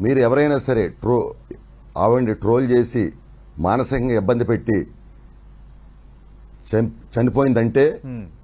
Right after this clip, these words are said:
Speaker 1: మీరు చర్యలు తీసుకోండి.
Speaker 2: మ్మ్.
Speaker 1: మీరే కదా అధికారంలో ఉంది.
Speaker 2: మ్మ్.
Speaker 1: అలా కాని చేయలేని పక్షంలో మేము ఒకటే చెబుతున్నాం.
Speaker 2: ఓకే.
Speaker 1: దీని వెనకాల కుట్ర కోణం ఉంది.
Speaker 2: మ్మ్.
Speaker 1: మేము వచ్చిన తర్వాత ఏ ఎంక్వైరీ కావాలంటే ఆ ఎంక్వైరీ వేసి
Speaker 2: ఓకే.
Speaker 1: ఆ బీసీ మహిళకు న్యాయం చేసే బాధ్యత మేము తీసుకుంటాం.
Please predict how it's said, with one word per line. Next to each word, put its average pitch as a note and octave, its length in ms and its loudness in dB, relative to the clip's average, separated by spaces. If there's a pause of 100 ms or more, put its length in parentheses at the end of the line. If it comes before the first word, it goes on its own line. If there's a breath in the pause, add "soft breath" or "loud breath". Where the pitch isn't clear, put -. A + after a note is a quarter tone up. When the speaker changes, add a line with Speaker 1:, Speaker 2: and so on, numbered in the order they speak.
(760)
Speaker 1:
మీరు B2 260 2
చర్యలు F#3 180 4
తీసుకోండి. G#2 460 0
Speaker 2:
మ్మ్. D2+ 160 -8
Speaker 1:
మీరే C3 200 4
కదా D3 140 4
అధికారంలో C#3+ 400 2
ఉంది. C#3 260 0 (100)
Speaker 2:
మ్మ్. A#2+ 240 -8 (560)
Speaker 1:
అలా C#3 180 4
కాని C#3 300 0 (120)
చేయలేని D#3+ 360 2
పక్షంలో D3 480 2
మేము C3+ 220 2
ఒకటే - 180 -2
చెబుతున్నాం. B2 440 -2 (100)
Speaker 2:
ఓకే. C3 340 -6 (140)
Speaker 1:
దీని C3 260 2
వెనకాల C#3+ 260 2
కుట్ర C3+ 300 -2
కోణం B2 300 2
ఉంది. F#2+ 380 -2
Speaker 2:
మ్మ్. A#2+ 240 -10 (240)
Speaker 1:
మేము D3+ 300 4
వచ్చిన D#3 240 0
తర్వాత C#3+ 580 2 (180)
ఏ D#3 260 4
ఎంక్వైరీ E3 400 2
కావాలంటే D3 400 2
ఆ C3+ 40 6
ఎంక్వైరీ C#3 400 2
వేసి D#3+ 420 0 (140)
Speaker 2:
ఓకే. B2 320 -6
Speaker 1:
ఆ C#3+ 200 4
బీసీ D#3 340 0
మహిళకు D#3 380 2
న్యాయం D3 280 4
చేసే C#3+ 280 0
బాధ్యత B2+ 400 2
మేము A#2 160 0
తీసుకుంటాం. F2 560 -4